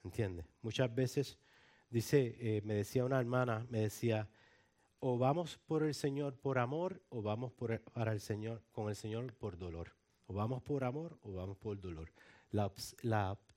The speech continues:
la opción, la decisión, perdón, es de nosotros. ¿Por amor o por dolor? El Señor siempre que vayamos por amor.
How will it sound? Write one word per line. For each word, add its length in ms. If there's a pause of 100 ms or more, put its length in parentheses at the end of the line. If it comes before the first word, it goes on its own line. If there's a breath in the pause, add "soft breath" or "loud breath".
la 140
opción, 540
la 80
decisión, 480
perdón, 300
es 60
de 80
nosotros. 360 (580 soft breath)
¿Por 180
amor 380 (400)
o 100
por 200
dolor? 300 (360 soft breath)
El 80
Señor 260
siempre 280
que 80
vayamos 360
por 180
amor. 280